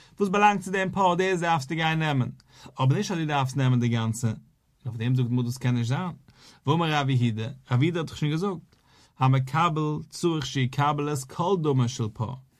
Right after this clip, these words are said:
ווען די גייסט דו מקבל זיין דעם בלוט, דארפסט דו מקבל זיין כל דמה של פה. שנאמר אזוי, ווי עס שטייט אין פסוק, ווען עס כל דמה פה ישפוך על יסוד המזבח.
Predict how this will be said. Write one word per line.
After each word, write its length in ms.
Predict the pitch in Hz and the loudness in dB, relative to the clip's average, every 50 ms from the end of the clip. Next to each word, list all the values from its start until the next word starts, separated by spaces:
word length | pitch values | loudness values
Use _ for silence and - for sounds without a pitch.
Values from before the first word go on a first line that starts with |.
| - - _ _ | -20 -20 _ _
ווען 100 | - 143 | -2 -2
די 60 | 160 160 | 0 0
גייסט 260 | 170 175 190 196 190 | 0 0 0 0 0
דו 80 | 202 | -2
מקבל 420 | 185 180 131 - 175 170 180 185 175 | -4 -4 -2 0 0 2 2 0 0
זיין 260 | 160 170 160 156 151 | 0 0 0 0 0
דעם 120 | 147 139 | 0 2
בלוט, 360 | 135 139 151 160 175 180 - - _ - - - - - | 2 2 0 0 -2 -6 -10 -16 _ -20 -20 -20 -8 -2
דארפסט 280 | 170 165 160 156 131 - | 2 2 2 2 0 -2
דו 60 | 160 | -2
מקבל 420 | 156 151 127 165 165 175 180 185 | -4 -2 -2 -2 0 0 0 0
זיין 160 | 175 170 170 139 | 0 -2 -2 -4
כל 260 | - - 180 202 240 247 190 | -4 -2 2 2 2 4 4
דמה 280 | 185 170 151 139 131 | 2 2 4 2 2
של 160 | 127 131 123 110 104 | 0 0 -2 -4 -4
פה. 180 | - - 110 - - - - _ _ _ _ | -6 -8 -10 -10 -12 -14 -20 _ _ _ _
שנאמר 380 | - - 120 117 127 147 160 | -12 -6 -4 -2 -2 -2 -2
אזוי, 140 | 151 135 135 | -2 0 0
ווי 80 | 123 113 | -2 -2
עס 80 | - | -4
שטייט 340 | 117 117 - 139 139 135 131 | -6 -4 -2 0 0 0 0
אין 80 | 131 117 | 0 -2
פסוק, 460 | - 117 107 107 - - 113 127 131 131 - - - - - _ _ _ _ - | -2 -2 -6 -6 -6 -6 -6 -6 -6 -8 -12 -18 -20 -20 -20 _ _ _ _ -2
ווען 160 | 131 - 117 | 0 0 0
עס 140 | 139 131 - | -2 -4 -6
כל 500 | - - - 180 202 208 202 165 131 117 - - - - | -10 -8 -2 0 0 2 2 2 0 -2 -4 -8 -8 -4
דמה 380 | 127 120 127 127 127 127 123 120 | -2 0 2 4 4 4 2 2
פה 280 | - - 127 120 117 | 0 0 0 0 0
ישפוך 540 | 120 123 139 131 - - 123 117 120 117 127 | 0 -2 -4 -4 -6 -6 -6 -6 -4 -4 -4
על 100 | 120 113 | -4 -4
יסוד 300 | 113 - - 123 117 110 | -4 -4 -2 -2 -2 0
המזבח. 1000 | 113 110 110 110 107 - 127 123 113 110 113 110 101 92 - - - - - _ | 0 0 0 -2 -2 -2 -2 -2 0 0 -2 -4 -4 -6 -10 -14 -16 -20 -20 _